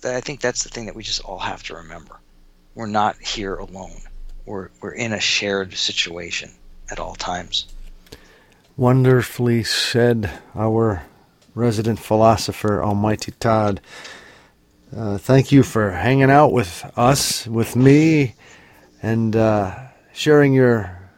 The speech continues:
Speaker 2: experiences and your ideas, your thoughts, your good sense of humor as well. I look forward to talking with you again, probably during the holiday time.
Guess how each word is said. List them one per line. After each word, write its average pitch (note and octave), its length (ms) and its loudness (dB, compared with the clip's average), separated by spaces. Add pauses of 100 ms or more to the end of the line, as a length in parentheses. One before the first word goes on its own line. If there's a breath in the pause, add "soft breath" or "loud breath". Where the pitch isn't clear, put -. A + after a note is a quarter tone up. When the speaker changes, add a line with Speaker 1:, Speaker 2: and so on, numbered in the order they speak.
(100)
Speaker 2:
experiences C#3+ 920 2
and A2 140 -2
your G#2+ 140 0
ideas, G#2+ 480 2
your G2 80 -4
thoughts, - 680 0 (100)
your F2+ 240 -8
good G#2+ 260 2
sense A#2+ 240 -2
of A2+ 60 0
humor A2+ 300 0
as G2+ 180 -2
well. G2+ 280 0 (440 loud breath)
I A2+ 60 0
look C3 140 4
forward D#3 180 8
to B2+ 60 2
talking D3+ 320 6
with A#2+ 120 0
you C3+ 120 2
again, C3 320 2
probably D3 480 -2
during A#2+ 420 -2
the G#2+ 120 -2
holiday A2+ 580 0
time. G#2+ 440 -4